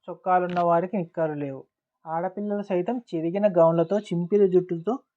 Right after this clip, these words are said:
విచారంగా ఉన్నారు. వారిని చూసి పిల్లలిద్దరూ తమ బట్టల వంక చూసుకొని ముఖాముఖాలుగా చూసుకున్నారు. ప్రతి పండక్కి తమ స్నేహితులతో పోల్చుకొని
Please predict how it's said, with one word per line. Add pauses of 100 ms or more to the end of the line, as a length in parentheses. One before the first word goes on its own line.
(320)
విచారంగా
ఉన్నారు. (1080)
వారిని
చూసి
పిల్లలిద్దరూ
తమ
బట్టల
వంక (160)
చూసుకొని
ముఖాముఖాలుగా
చూసుకున్నారు. (920)
ప్రతి
పండక్కి
తమ
స్నేహితులతో
పోల్చుకొని